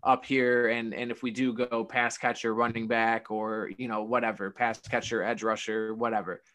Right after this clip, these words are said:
But, um, yeah,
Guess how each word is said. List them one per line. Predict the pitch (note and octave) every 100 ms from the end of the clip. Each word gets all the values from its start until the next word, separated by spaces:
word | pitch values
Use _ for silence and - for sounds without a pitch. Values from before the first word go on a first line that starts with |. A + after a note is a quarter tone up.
| _
But, | D#3+ D3 - - - - - _ _ _ -
um, | C#3 C3 C3 A#2 G#2 G2 _ _ _ -
yeah, | D#3 E3+